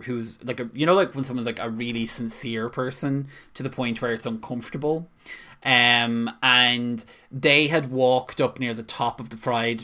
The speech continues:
flag parade, and they had, like, they had had the, the, like, they had had those flags, and they had, like, walked all the way from, like, the Gardens of Remembrance around to Merrion Square, wherever that was. So it was pretty, oh, no, it wasn't Merrion Square, it was down in,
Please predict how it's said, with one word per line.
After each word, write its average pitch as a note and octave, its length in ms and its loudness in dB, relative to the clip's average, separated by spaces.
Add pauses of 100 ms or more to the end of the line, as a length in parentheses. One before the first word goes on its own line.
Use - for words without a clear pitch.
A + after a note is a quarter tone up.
flag B2+ 360 0
parade, C#3+ 460 0 (340)
and B2+ 160 0
they B2+ 140 6
had, A#2+ 100 4
like, A#2+ 240 0
they B2+ 160 6
had B2 160 4
had A#2+ 300 2
the, A#2 340 -2
the, A#2+ 140 -4
like, A2 280 -4
they B2 100 0
had A#2 140 -4
had A#2 220 -2
those A2+ 220 -4
flags, A2+ 420 -4
and B2 120 -4
they B2 100 0
had, A#2+ 80 -2
like, A#2+ 180 -2
walked C3+ 380 0
all C3 180 2
the C3+ 80 -2
way B2 240 2
from, A#2 220 -6
like, A2 240 -4
the A#2+ 40 -12
Gardens A#2 360 -4
of A#2 40 -6
Remembrance A2+ 600 -4
around A2+ 360 -4
to A2+ 80 -10
Merrion A2+ 340 -6
Square, A2 320 -6
wherever A2 220 -6
that A2 160 -8
was. G#2+ 180 -10
So A#2+ 80 -12
it G2+ 40 -10
was A2 100 -14
pretty, A2+ 180 -8
oh, B2 40 -4
no, C3+ 80 0
it - 20 2
wasn't C3+ 160 0
Merrion A2+ 120 -4
Square, B2 100 -4
it - 20 -6
was A2 100 -8
down B2 160 -2
in, A2+ 200 -2